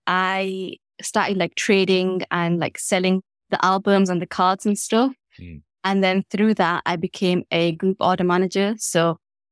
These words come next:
Speaker 1: um, me and a couple people that I know, we would, like, order together and it would just, like, help us save on, like, shipping and customs fees, I guess.
Speaker 2: <laughs>
Speaker 1: Um, and then, like, through that, I created, like, a little,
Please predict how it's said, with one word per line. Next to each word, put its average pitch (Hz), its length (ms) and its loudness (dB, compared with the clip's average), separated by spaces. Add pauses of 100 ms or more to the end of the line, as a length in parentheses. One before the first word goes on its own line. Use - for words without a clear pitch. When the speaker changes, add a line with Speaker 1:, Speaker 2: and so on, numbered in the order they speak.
(160)
Speaker 1:
um, 175 560 0
me 202 380 4
and 175 500 -2
a 190 60 -4
couple 196 240 -2
people 185 280 -2
that 135 120 0
I 170 60 -4
know, 170 300 0
we 165 80 -6
would, 165 180 -2
like, 165 180 -6
order 208 260 2
together 175 560 -2 (580)
and 175 560 -2
it 185 80 2
would 180 140 2
just, 202 200 0
like, 185 140 0
help 180 240 0
us 190 120 -2
save 180 240 0
on, 185 100 0
like, 156 120 -2
shipping 180 480 0
and 160 200 -2
customs 196 480 -2
fees, 202 280 0
I 196 60 0
guess. 220 420 -2 (240)
Speaker 2:
<laughs> 143 140 -6 (280)
Speaker 1:
Um, 196 440 2 (160)
and 202 240 2
then, 202 200 2
like, 190 220 0
through 226 300 0
that, 175 340 0 (320)
I 185 160 0
created, 190 380 2
like, 190 160 0
a 202 40 0
little, 185 280 0